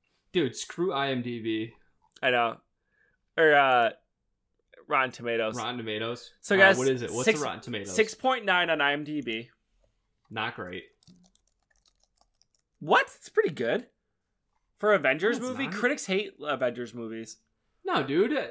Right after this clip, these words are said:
Speaker 1: Thor Ragnarok's got, like, a ninety-six, or he's got, I think he got, like, a ninety-two or something.
Speaker 2: Rotten Tomatoes, first Avenger, Captain America, eighty.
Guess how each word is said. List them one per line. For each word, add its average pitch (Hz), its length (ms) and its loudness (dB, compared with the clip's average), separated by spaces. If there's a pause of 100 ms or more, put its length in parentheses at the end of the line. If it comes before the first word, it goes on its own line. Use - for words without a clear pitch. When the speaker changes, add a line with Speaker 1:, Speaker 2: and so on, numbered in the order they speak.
(120)
Speaker 1:
Thor 302 300 0
Ragnarok's 202 640 -4
got, 175 160 -8
like, 175 160 -6
a 151 60 -4
ninety-six, 156 1200 -8
or 117 160 -6
he's 147 200 -6
got, 170 140 -4
I 131 60 -12
think 147 400 -6
he 147 220 -6
got, 98 100 -6
like, 98 120 -14
a 90 60 -16
ninety-two 90 440 -20
or 62 60 -20
something. 139 200 -2
Speaker 2:
Rotten 175 200 8
Tomatoes, 180 440 0 (400)
first 165 280 4
Avenger, 147 480 4
Captain 135 360 -2
America, 120 480 2
eighty. 107 380 -2